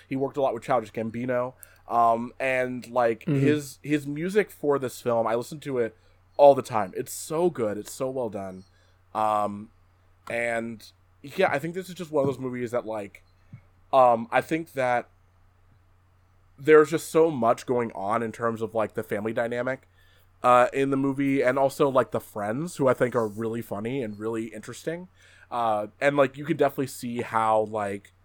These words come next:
Speaker 1: like, in some movies, like, there is this thing that happens where, like, the, the main character has to learn some sort of message, but the way the friends are depicted, it's like,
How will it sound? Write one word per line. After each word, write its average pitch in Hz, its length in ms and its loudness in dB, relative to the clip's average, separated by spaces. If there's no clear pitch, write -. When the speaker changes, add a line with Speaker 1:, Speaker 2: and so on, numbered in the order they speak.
Speaker 1:
like, 147 300 8
in 160 140 0
some 190 240 4
movies, 165 380 -2
like, 123 360 0
there 165 180 0
is 160 120 -2
this 165 140 -12
thing 143 220 0
that 131 140 -2
happens 117 460 -2
where, 117 200 0
like, 107 340 -4
the, 156 220 8
the 151 140 -4
main 165 160 -2
character 190 220 -4
has 143 100 -2
to 147 80 -6
learn 139 140 -2
some 135 120 -18
sort 135 140 -4
of 113 60 -2
message, 113 400 -4
but 117 100 -6
the 135 80 -8
way 127 140 0
the 139 100 0
friends 123 360 -6
are 123 80 -4
depicted, 113 420 -10
it's 104 200 -12
like, 104 260 -6